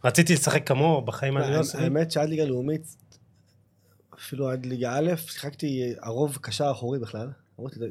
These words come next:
Speaker 2: זה גם כמחדל של מאמנים, כי לא בשבילי בשום צורה, אבל ככה זה יצא. אה, ומודל, לא, לא היה לי. אני הייתי כאילו מאוד עסוק בכדורגל בארץ,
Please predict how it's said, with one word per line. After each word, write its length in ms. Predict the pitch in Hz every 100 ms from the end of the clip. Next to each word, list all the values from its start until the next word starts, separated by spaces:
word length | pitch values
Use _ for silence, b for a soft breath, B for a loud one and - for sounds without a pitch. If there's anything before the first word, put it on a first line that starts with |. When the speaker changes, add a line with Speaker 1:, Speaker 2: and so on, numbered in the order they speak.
| 113
Speaker 2:
זה 120 | 113
גם 140 | 123 147
כמחדל 320 | 135 110 135
של 140 | -
מאמנים, 400 | 120 110 117 131
כי 200 | 117 107 101 - _
לא 100 | 123
בשבילי 360 | 117 98 107 117
בשום 220 | 110 123
צורה, 240 | - 117
אבל 120 | 143 107
ככה 240 | 123 135
זה 80 | 110
יצא. 300 | 101 131 156 - b b b b b
אה, 40 | 131 127 127 127 127 123
ומודל, 420 | 117 127 127 135 208
לא, 180 | 226 240
לא 120 | 254
היה 140 | 240
לי. 80 | 226
אני 140 | 143 139
הייתי 260 | 151 190 240
כאילו 200 | 208 214
מאוד 220 | 185 202
עסוק 200 | 165 214
בכדורגל 360 | 190 156 180 170
בארץ, 640 | 143 170 214 214 202 -